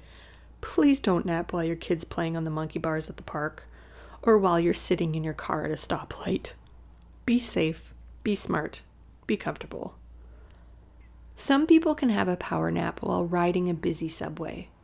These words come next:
and I applaud those people. I am currently not one of those,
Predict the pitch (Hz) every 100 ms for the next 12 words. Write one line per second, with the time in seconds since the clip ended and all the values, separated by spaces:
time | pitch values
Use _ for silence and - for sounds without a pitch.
0 | - - 226 220 226 202 - - 175 170
1 | 165 - - 160 175 - - - - -
2 | - - - 220 254 240 - 220 208 202
3 | 196 185 175 175 160 160 - 214 247 294
4 | 302 311 320 339